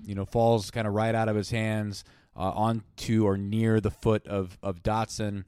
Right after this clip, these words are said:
And when Berkey sort of fell down to grab the ball, it looked like he sort of wrapped his maybe right arm around Dotson just briefly. Might have been enough contact to slow him up a little bit. A penalty was awarded,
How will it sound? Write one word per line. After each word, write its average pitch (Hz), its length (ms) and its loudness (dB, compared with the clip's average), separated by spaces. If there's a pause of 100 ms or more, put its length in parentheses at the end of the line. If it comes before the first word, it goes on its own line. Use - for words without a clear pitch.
(280)
And 92 80 -4
when 98 140 0
Berkey 110 640 2
sort 113 200 -2
of 101 100 -2
fell 110 300 2
down 104 220 0
to 101 80 2
grab 101 260 0
the 95 80 -2
ball, 101 360 2
it 87 120 -8
looked 139 260 -2
like 117 220 -2
he 101 240 -4
sort 110 300 -2
of 95 160 -4
wrapped 107 260 -4
his 95 360 -2
maybe 98 300 -4
right 104 340 0
arm 107 220 0
around 101 360 -2
Dotson 98 500 -6
just 156 340 -2
briefly. 120 580 0 (420)
Might 98 300 0
have 107 160 0 (320)
been 113 140 4
enough 110 300 2
contact 110 580 -4
to 101 60 -6
slow 110 340 4
him 104 120 2
up 107 160 0
a 110 40 2
little 104 240 4
bit. 104 300 4 (520)
A - 60 -12
penalty 113 460 2
was 104 200 6
awarded, 98 720 4